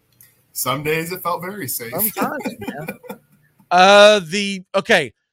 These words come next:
Speaker 2: so we're talking about the storylines this spring
Speaker 1: Yes.
Speaker 2: that, that, that, that we're,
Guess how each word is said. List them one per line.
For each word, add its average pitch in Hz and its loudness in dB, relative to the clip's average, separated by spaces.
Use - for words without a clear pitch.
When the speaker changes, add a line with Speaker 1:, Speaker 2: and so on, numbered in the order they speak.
Speaker 2:
so 202 -4
we're 185 -10
talking 254 -2
about 226 -2
the 165 -12
storylines 196 -2
this 170 -8
spring 190 -6
Speaker 1:
Yes. - -12
Speaker 2:
that, 160 -8
that, 165 -6
that, 151 -6
that 147 -4
we're, 143 -2